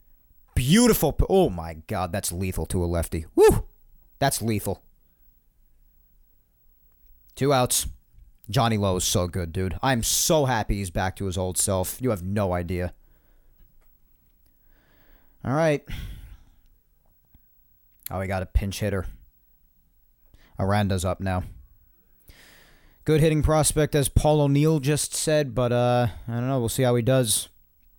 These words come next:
against Johnny Lowe. He's pinch hitting for Jose Siri here.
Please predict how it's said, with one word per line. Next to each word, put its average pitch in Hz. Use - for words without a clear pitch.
against 107
Johnny 147
Lowe. 151
He's 123
pinch 139
hitting 143
for 120
Jose 139
Siri 135
here. 104